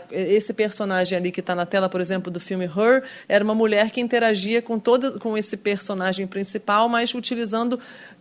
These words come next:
todas as áreas de conhecimento, falava com ele sobre a vida amorosa, sobre a vida profissional, sobre o que ele tinha feito ao longo do dia. Isso não poderia acontecer hoje. A gente não tem sistemas avançados assim. A Alexa não consegue interagir com a gente como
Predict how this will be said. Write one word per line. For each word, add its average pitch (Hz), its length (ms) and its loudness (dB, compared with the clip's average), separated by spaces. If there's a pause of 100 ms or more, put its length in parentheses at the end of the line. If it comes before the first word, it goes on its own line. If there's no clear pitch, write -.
todas 262 300 8
as 262 220 8
áreas 254 280 8
de 233 100 2
conhecimento, 208 520 0
falava 220 360 4
com 226 140 0
ele 208 140 2
sobre 202 240 0
a 202 40 2
vida 190 220 -2
amorosa, 214 480 2
sobre 185 260 -4
a - 20 -2
vida 180 220 -4
profissional, 190 800 -2 (140)
sobre 196 280 2
o 202 40 4
que 220 100 2
ele 202 120 4
tinha 202 180 0
feito 190 280 -2
ao 185 80 4
longo 180 240 2
do 202 120 -4
dia. 196 580 0
Isso 220 260 -2
não 214 140 0
poderia 240 520 2
acontecer 226 600 -2
hoje. 214 260 2
A 190 40 -2
gente 185 140 -4
não 226 120 -2
tem 226 200 -2
sistemas 214 640 -6 (240)
avançados 208 760 0
assim. 226 440 -2
A 196 180 4
Alexa 196 520 2
não 240 140 -2
consegue 247 420 0
interagir 226 560 0
com 214 100 -2
a 214 80 4
gente 196 400 0
como 214 460 2